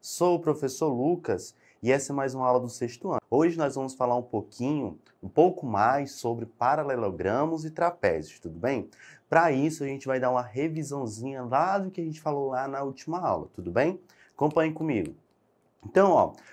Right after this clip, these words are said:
os quadriláteros, pessoal, eles são po-, polígonos, né, de quatro lados, né? E eles são classificados de algumas formas. A primeira forma que nós vimos foi o paralelogramo, né?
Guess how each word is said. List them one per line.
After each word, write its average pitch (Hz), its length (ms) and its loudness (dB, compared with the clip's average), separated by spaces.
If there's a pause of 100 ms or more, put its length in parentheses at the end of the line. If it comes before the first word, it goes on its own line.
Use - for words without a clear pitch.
(100)
os 175 180 0
quadriláteros, 110 960 2
pessoal, 85 460 -8
eles 98 340 -10 (280)
são 117 220 -4 (440)
po-, 120 180 2
polígonos, 117 680 2
né, 113 300 -2 (280)
de 101 220 -6
quatro 107 460 0
lados, 120 560 -2
né? 135 200 -6 (380)
E 135 100 2
eles 180 160 2
são 180 140 -6
classificados 160 680 -4
de 156 80 -2
algumas 160 400 -4
formas. 85 560 -2
A 113 60 -2
primeira 156 400 -8
forma 123 480 -2
que 110 100 -14
nós 95 260 -6
vimos 110 460 -6
foi 123 380 -2 (260)
o 98 80 -12
paralelogramo, 120 1040 0
né? 117 280 -2